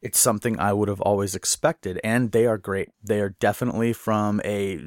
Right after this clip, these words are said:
a specific perspective. They deal with aliens and conspiracies, government, behind the scenes kind of stuff, dark, twisted, like, it's almost Lovecraftian. So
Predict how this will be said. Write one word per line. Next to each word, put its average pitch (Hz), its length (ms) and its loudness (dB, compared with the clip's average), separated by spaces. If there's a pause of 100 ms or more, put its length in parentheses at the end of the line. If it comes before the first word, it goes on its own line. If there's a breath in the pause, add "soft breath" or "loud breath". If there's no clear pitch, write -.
a 82 200 -4
specific - 640 -2
perspective. 98 720 -4 (300)
They 113 220 2
deal 123 400 4
with 113 460 4
aliens 135 920 4
and 101 240 -2
conspiracies, 123 1120 2 (220)
government, 123 720 4
behind 117 520 4
the 110 80 4
scenes 120 540 4
kind 117 260 2
of 107 80 2
stuff, 113 480 4 (200)
dark, 117 420 4
twisted, 120 540 0
like, 113 160 0
it's - 140 -6 (100)
almost 135 400 6
Lovecraftian. 107 1300 0 (160)
So 98 540 2